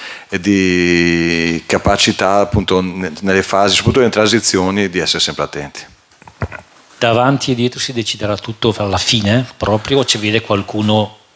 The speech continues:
Speaker 2: voi in questo momento, che avete preso un'ottima strada e vi siete risollevati decisamente? E davanti magari il Parma, nonostante qualche passaggio a vuoto, lì il vantaggio ce l'aveva, ma tutto poi per il resto, quindi secondo posto, play-off, play-out,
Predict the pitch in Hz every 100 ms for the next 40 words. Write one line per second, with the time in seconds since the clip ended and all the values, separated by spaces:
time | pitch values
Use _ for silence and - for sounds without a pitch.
0 | _ - - 95 104 123 101 - 101 92
1 | 92 104 104 95 - - 95 98 92 -
2 | 95 92 - 87 107 95 92 - 98 104
3 | 92 - 95 92 90 92 101 95 - -
4 | - 104 - 101 95 104 117 127 135 139
5 | - - - - - - - 98 98 98
6 | 98 95 92 92 90 90 92 95 101 113
7 | 107 131 117 101 101 90 85 87 92 92
8 | 98 98 - - 101 95 - 101 - 104
9 | - 98 - - - 110 117 107 101 101
10 | 101 104 95 95 95 95 101 107 104 95
11 | 98 - 101 113 113 - - - - -
12 | 110 - 143 117 127 139 120 113 117 113
13 | - 107 110 - 123 117 - 110 - 117
14 | 113 107 107 104 - 117 104 98 92 107
15 | 107 107 - 120 135